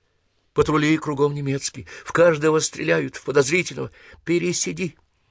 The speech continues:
По весне, по лету наши, глядишь, придут, полстраны под немцев,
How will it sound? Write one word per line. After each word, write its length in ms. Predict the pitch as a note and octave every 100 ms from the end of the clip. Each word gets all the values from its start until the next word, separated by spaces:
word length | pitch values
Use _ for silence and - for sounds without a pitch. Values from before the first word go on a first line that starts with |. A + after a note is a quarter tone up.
| _ _
По 80 | -
весне, 500 | E3 D3 - C#3 E3
по 120 | - C3
лету 320 | D3+ D3 C3
наши, 300 | D3 D3+ D3
глядишь, 340 | C3+ D3+ -
придут, 380 | - C#3+ D#3 - - - -
полстраны 560 | D#3 D#3+ - D#3+ D3+ C#3+
под 180 | C#3+
немцев, 380 | B2+ C#3 - -